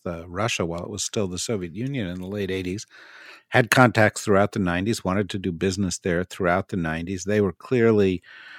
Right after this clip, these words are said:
um, keeping an eye on him during that period. That's just the way they worked and continue to work. Uh, but of course, things, things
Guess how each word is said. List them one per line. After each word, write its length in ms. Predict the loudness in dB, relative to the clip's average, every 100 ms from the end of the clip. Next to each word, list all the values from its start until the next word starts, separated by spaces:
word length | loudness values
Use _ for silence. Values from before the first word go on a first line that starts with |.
| -20 _
um, 520 | 0 2 2 0 -4 -10 _ _ 0
keeping 280 | 0 2
an 80 | -2
eye 260 | 0 0 -2
on 200 | -4 -6
him 440 | -6 -6 -6 -8 -6
during 300 | -6 -4 -4
that 260 | -6 -8
period. 400 | -8 -6 -4 -6
That's 240 | -6 -8 -8
just 260 | -8 -6
the 80 | -6
way 200 | -6 -6
they 200 | -6 -6
worked 560 | -8 -8 -8 -8 -10 -18 -8
and 300 | -6 -6 -8
continue 460 | -10 -8 -4 -4 -4
to 100 | -8
work. 380 | -12 -14 -14 -20 _ _ -20 -20 _ _ -2
Uh, 240 | 0 0
but 380 | -2 4 6 6
of 80 | 4
course, 340 | 6 8 6
things, 600 | 2 4 4 2 0 -4 -12 _ -2
things 440 | 2 2 0 -6